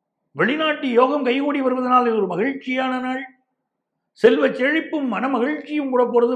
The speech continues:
multinational கம்பெனில வேலை கிடைக்க போறது. உங்களுக்கு அதிர்ஷ்டங்கள் பெருக நீங்க பின்பற்ற வேண்டிய எண் ஆறு, வண்ணம்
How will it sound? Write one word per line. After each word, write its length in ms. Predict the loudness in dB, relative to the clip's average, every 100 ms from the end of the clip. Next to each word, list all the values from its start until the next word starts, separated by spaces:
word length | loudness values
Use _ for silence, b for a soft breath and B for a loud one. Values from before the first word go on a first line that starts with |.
| -2
multinational 720 | -6 -4 -2 -2 -4 -6 -4
கம்பெனில 360 | -4 -4 -2 -2 -2
வேலை 160 | -2
கிடைக்க 260 | -4 -8 -10
போறது. 320 | -14 -14 -14 -20 _ _ _ _ _ _
உங்களுக்கு 280 | 2 2 4
அதிர்ஷ்டங்கள் 680 | 0 0 -2 -2 -2 -2 -2 -2
பெருக 240 | 0 0 -2 -4 -6
நீங்க 220 | -8 -8 -8
பின்பற்ற 400 | -6 -6 -2 -2
வேண்டிய 460 | -2 -4 -8 -8 -8 -8
எண் 140 | -8 -8 -4 0
ஆறு, 260 | 2 2 -2 -6
வண்ணம் 340 | -10 -6 -8